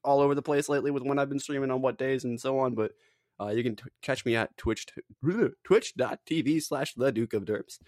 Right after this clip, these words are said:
Um, and, uh, yeah, and I'll be, I, I do the, I do the live streams. I play video games. I'm still playing through the Mass Effect trilogy. Uh, mostly just 'cause, like, I,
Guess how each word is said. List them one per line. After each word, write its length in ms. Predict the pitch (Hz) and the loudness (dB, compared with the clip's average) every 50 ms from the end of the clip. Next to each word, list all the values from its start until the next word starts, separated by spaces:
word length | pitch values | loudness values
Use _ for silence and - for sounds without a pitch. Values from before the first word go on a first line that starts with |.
| - - - - _ _ _ - | -20 -20 -20 -20 _ _ _ -2
Um, 560 | 101 98 95 95 95 95 92 90 87 87 - - _ | -2 0 0 -2 -2 -4 -4 -4 -6 -6 -8 -10 _
and, 340 | - 95 92 92 92 92 90 | -6 -6 -4 -4 -4 -4 -4
uh, 320 | 92 87 87 87 82 80 85 | -4 -4 -4 -6 -6 -8 -6
yeah, 320 | 85 95 117 135 143 120 - - | -6 -4 -4 -4 -4 -6 -10 -12
and 160 | - - - - | -14 -12 -10 -8
I'll 100 | - 92 | -8 -6
be, 180 | - 95 90 - - | -6 -6 -8 -6 -4
I, 160 | 101 101 101 113 - | -4 -4 -4 -4 -4
I 100 | 95 107 | -2 -2
do 200 | 104 104 110 110 | 0 0 -2 -2
the, 340 | 107 107 101 101 98 98 92 - | 0 2 2 2 2 -2 -4 -4
I 60 | 98 | -6
do 100 | 98 110 | -6 -4
the 60 | 110 101 | -2 -2
live 280 | 95 101 120 135 127 | -2 -2 -2 -4 -6
streams. 300 | - - - 87 80 - | -6 -8 -10 -8 -8 -6
I 80 | 92 95 | -6 -6
play 160 | - 123 120 | -2 -2 -2
video 180 | 113 117 113 101 | 0 0 -2 -2
games. 160 | 104 101 110 | -4 -4 -6
I'm 60 | 110 | -6
still 180 | - - 147 143 | -6 -2 -2 -2
playing 300 | - - 139 127 127 117 | 0 0 2 2 2 2
through 100 | 120 113 | 0 0
the 60 | 107 | 0
Mass 260 | 104 104 104 107 - | 0 0 -2 -2 -4
Effect 240 | - - 104 107 - | -4 -4 -4 -4 -4
trilogy. 520 | - 110 107 107 104 107 110 107 101 107 - _ _ _ _ _ _ _ _ _ _ | -2 -2 0 0 0 -2 -4 -4 -6 -6 -8 _ _ _ _ _ _ _ _ _ _
Uh, 200 | - 101 98 92 | -6 -4 -4 -2
mostly 380 | 92 98 110 110 - - 110 107 | 0 2 2 2 2 0 -2 -2
just 180 | 101 101 - - | -2 -4 -4 -4
'cause, 160 | - 113 101 95 | -4 -4 -2 -2
like, 220 | 98 98 92 - | -2 -4 -4 -4
I, 160 | 95 95 95 | -4 -4 -4